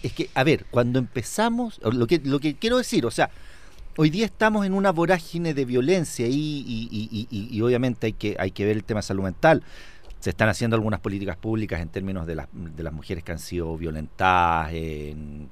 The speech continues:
por, por carabineros o en detención o en diferentes cosas, pero hoy día la sociedad, y es súper difícil enfrentarlo, está viviendo una,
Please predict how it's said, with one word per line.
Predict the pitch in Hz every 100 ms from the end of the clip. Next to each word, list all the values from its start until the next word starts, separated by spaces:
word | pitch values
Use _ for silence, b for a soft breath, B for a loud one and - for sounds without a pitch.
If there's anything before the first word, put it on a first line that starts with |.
| -
por, | 87 85
por | - - -
carabineros | 82 82 82 131 123 98 82
o |
en | 90
detención | 85 82 80 131 120
o | 104
en |
diferentes | 87 95 85 -
cosas, | 127 - B B B B B -
pero | 107 104 -
hoy | 104
día | 98 139
la | 156
sociedad, | - 92 - 95 127 131
y | 101
es | 95 -
súper | - 123
difícil | 117 - 120 120
enfrentarlo, | - 95 120 127
está | - 113
viviendo | 143 131 151 147 151
una, | 143 135